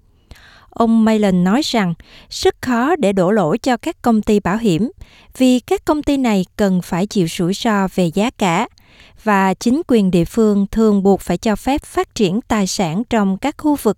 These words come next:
được chỉ định bởi các chính phủ tiểu bang. Ông nói rằng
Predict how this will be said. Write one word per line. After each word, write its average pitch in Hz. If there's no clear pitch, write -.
được 185
chỉ 190
định 190
bởi 165
các 285
chính 254
phủ 190
tiểu 180
bang. 202
Ông 277
nói 311
rằng 208